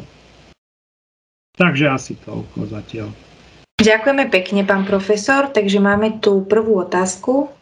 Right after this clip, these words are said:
Speaker 2: Hm, pýta sa pán kolega, bolo aj nejaké verejné vyjadrenie štátneho zastupiteľa k tomu, prečo sa v tejto veci neodvolal?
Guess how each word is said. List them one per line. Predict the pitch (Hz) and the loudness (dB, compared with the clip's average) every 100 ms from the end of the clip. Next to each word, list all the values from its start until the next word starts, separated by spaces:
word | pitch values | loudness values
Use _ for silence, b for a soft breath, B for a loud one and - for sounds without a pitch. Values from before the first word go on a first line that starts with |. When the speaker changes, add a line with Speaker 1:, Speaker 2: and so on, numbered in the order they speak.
| _ _ 202 | _ _ 0
Speaker 2:
Hm, | 190 185 190 190 - | 0 2 2 0 0
pýta | 220 226 | 0 2
sa | 226 226 | 2 2
pán | 214 208 | 2 2
kolega, | 202 202 196 190 170 175 | 2 4 2 2 0 2
bolo | 214 262 | 2 4
aj | 240 214 | 2 2
nejaké | 226 233 226 185 | 0 0 2 2
verejné | 190 226 226 214 | 4 4 2 2
vyjadrenie | 180 185 190 214 214 208 | 2 2 4 2 2 0
štátneho | - 196 190 226 226 196 | 2 0 2 2 2 2
zastupiteľa | 180 - 190 196 196 214 196 190 | 0 0 0 2 2 2 2 0
k | 190 | 0
tomu, | 180 208 202 | 2 2 2
prečo | 196 196 | 2 2
sa | 202 202 | 0 0
v | 196 202 | 2 2
tejto | 202 202 196 | 2 2 2
veci | 202 214 | 0 0
neodvolal? | 190 175 190 247 277 220 220 | 0 2 2 2 2 2 0